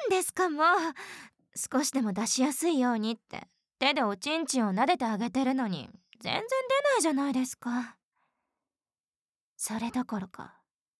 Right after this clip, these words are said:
硬くなってきてるんですけど。<sighs> お兄さんは、本当に私の期待通りの変態さんなんですね。女子トイレで、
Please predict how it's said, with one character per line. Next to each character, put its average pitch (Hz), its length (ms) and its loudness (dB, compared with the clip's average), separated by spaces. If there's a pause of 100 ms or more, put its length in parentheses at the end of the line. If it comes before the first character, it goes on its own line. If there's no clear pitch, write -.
(180)
硬 233 260 -4
く 262 100 0
な 277 100 2
っ 269 40 -4
て - 140 -12
き - 100 -14
て 196 160 -6
る 196 120 -6
ん 190 40 -8
で 185 120 -10
す - 100 -12
け 185 140 -14
ど。 - 80 -20 (2250)
<sighs> - 360 -16 (1400)
お 294 120 2
兄 339 280 2
さ 320 300 0
ん 247 40 0
は、 185 360 -2 (220)
本 233 380 -4 (120)
当 381 200 -6
に 370 120 -6
私 359 340 -4
の 349 100 -4
期 - 140 -12
待 339 240 0
通 359 180 4
り 330 100 0
の 190 120 0
変 214 340 -2
態 254 240 2
さ 262 180 0
ん 247 80 0
な 269 140 -2
ん 269 60 -4
で 214 100 -4
す 185 160 -10
ね。 190 280 -6 (1500)
女 220 180 0
子 - 140 -4
ト 254 160 2
イ 262 80 4
レ 202 100 -2
で、 180 240 -10